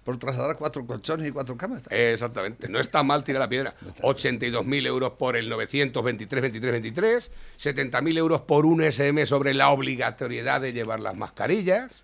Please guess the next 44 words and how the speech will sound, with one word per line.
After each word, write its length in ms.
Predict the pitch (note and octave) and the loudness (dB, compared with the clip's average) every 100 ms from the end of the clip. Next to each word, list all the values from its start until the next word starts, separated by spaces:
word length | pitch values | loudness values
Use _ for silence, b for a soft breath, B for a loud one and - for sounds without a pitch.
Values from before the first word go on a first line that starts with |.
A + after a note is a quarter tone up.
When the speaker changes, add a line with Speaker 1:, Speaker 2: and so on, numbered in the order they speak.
| - | -12
Speaker 2:
¿eh? 240 | A2+ A3+ - B B B B B | -8 -8 -10 B B B B B
Esto 280 | A2+ - D3 | -8 -2 0
es 60 | |
lo 120 | C3+ A#2 | 0 0
que, 300 | C3+ C3+ B2+ | 0 2 0
Speaker 1:
Madre 160 | B2 | -2
Speaker 2:
esto, 180 | A2 G3+ | 0 2
Speaker 1:
mía, 100 | - A#2 | 2 2
madre 120 | - | 2
Speaker 2:
esto 180 | A3+ A3 | 4 6
Speaker 1:
mía. 80 | G3+ | 6
Speaker 2:
aquí 180 | - | 6
en 80 | G#3+ | 6
nuestra 240 | G#3+ D#3 D#3+ | 6 6 6
Speaker 1:
Esto, 100 | C#3 | 6
Speaker 2:
comunidad 160 | D#3 | 6
Speaker 1:
esto 100 | D#3+ | 6
es 40 | C#3 | 6
de, 60 | |
Speaker 2:
autónoma. 260 | C3 A#2+ D3+ | 4 2 0
Speaker 1:
esto 200 | C#3 C3 F#3+ | -4 -4 -4
aquí 180 | F3 | 0
el 160 | G3+ G3+ | 2 2
que 80 | C3+ | 0
estamos 400 | B2+ D3 E3 D#3+ | -4 -4 -4 -2
en, 260 | D3+ C3 A2+ | 0 -2 -2
en 160 | A#2 | -4
la 120 | A2 G2 E2 | -6 -10 -12
más 240 | G#2 A2+ C3 | -14 -12 -12
absoluta 360 | B2 A#2 C3 | -12 -12 -10
de 80 | C3 | -8
las 160 | A2+ G2 | -8 -12
miserias, 440 | F#2+ G#2+ G2+ D#2 - b b - | -14 -14 -14 -16 -20 b b -12
¿eh? 160 | D3 - b b | -12 -12 b b
Y 80 | A#2 | -10
esta 200 | A#2+ G#2+ | -8 -4
gente 280 | D3 D3+ D#3 | -4 -4 -6
gastando 680 | C3 - C#3 D3 D#3 E3+ | -6 -6 -6 -4 -2 -2
sin 500 | C3+ B2+ A2+ A2+ G2+ - | -4 -6 -6 -6 -10 -8
ton 260 | C#3 C#3+ C3+ | -4 -4 -4
ni 80 | |
son, 320 | G#2+ A#2+ D3+ D3 | -6 -6 -6 -6
sin 400 | B2+ G#2+ G2+ F2+ | -8 -10 -12 -14
control. 640 | - F#2+ - C#3 D#3+ E3 | -14 -14 -8 -4 -4 -4